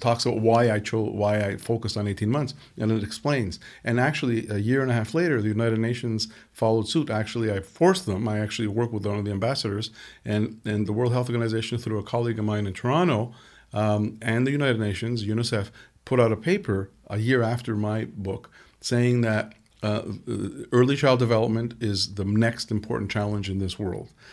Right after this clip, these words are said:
that a lot of kids are not developing properly because of a lot of reasons, both in developed and underdeveloped countries, and that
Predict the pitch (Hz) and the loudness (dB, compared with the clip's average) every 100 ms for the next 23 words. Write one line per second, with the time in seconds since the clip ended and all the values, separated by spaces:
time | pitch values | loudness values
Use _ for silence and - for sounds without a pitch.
0 | - - 104 101 113 123 117 110 113 123 | -14 -6 -2 0 0 0 -2 0 2 2
1 | 117 123 123 117 110 107 113 139 147 - | 2 2 2 0 -2 -2 -4 -4 -6 -18
2 | - - 101 113 107 101 - - _ _ | -14 -10 -4 -2 -2 -4 -10 -20 _ _
3 | - 104 107 110 117 113 139 175 - - | -4 0 2 2 0 0 -2 -4 -8 -14
4 | _ 107 113 110 107 107 110 123 - 110 | _ 0 2 2 2 2 2 0 -2 -2
5 | 120 120 113 110 107 104 - 101 120 165 | 0 0 0 0 0 -2 -4 -6 -4 -6
6 | 185 - - _ - 113 117 123 143 | -6 -14 -20 _ -2 2 6 6 4